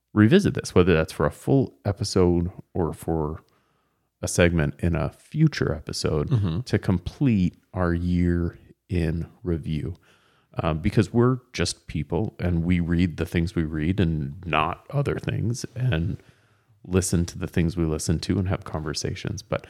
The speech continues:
Speaker 1: we're gonna sort of talk about some industry stuff.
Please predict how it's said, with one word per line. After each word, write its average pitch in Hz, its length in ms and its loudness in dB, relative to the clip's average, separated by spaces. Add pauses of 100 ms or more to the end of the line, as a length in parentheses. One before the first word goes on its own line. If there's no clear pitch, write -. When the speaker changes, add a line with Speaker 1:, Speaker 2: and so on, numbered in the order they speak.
(400)
Speaker 1:
we're 123 100 6
gonna 208 240 2
sort 151 420 0
of 110 320 0 (1000)
talk 95 220 0
about 92 240 0
some 87 340 2 (1080)
industry 104 580 4
stuff. - 540 -4